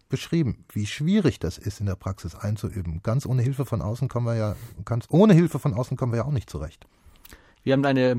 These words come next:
Speaker 2: ganz perverse Situation. Wenn ich mich an meine Kindheit erinnere, meine Mutter hat zu Hause ein Kochbuch. Das ist ein Buch ohne Bilder. Das ist richtig dick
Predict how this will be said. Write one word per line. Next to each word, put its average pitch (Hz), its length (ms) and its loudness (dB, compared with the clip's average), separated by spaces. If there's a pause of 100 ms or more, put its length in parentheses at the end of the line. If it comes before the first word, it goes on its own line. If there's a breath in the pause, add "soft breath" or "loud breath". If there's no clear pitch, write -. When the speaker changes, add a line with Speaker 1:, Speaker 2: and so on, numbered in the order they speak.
(120)
Speaker 2:
ganz 135 220 0
perverse 123 600 2
Situation. 123 1040 0 (440 loud breath)
Wenn 123 180 0
ich 131 120 -4
mich 147 220 -2
an 123 100 0
meine 131 240 -2
Kindheit 165 460 -2
erinnere, 165 800 -2 (100)
meine 117 280 0
Mutter 208 460 0 (240)
hat 147 240 -2
zu - 260 -6
Hause 185 540 2
ein 107 200 -4
Kochbuch. 220 680 2 (360 loud breath)
Das 135 160 -2
ist 175 140 -6
ein 131 200 0
Buch 208 360 0
ohne 120 220 2
Bilder. 151 400 0 (220)
Das 135 160 0
ist 143 160 -6
richtig 208 320 -6
dick - 260 -2